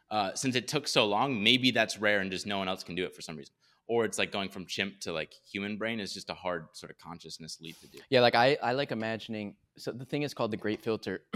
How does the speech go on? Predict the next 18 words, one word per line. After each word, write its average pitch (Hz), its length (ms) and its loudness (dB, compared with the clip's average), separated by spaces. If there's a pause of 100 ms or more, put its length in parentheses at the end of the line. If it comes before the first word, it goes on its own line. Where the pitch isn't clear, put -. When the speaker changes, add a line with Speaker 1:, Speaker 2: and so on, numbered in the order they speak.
(240)
Speaker 2:
<clears throat> - 380 -12
I 127 100 6
like 147 200 6
imagining 104 520 0
it, 95 180 -2
like, 90 380 -4 (500)
um, 92 280 0 (100)
from 104 240 -2
water 107 300 4
to - 160 -8
land. 87 420 -8 (840)
There's, 104 160 2
like, 107 120 2
a 101 80 0
wall 98 640 2 (1040)
on 107 180 2
the 92 60 -2
beach, - 520 -6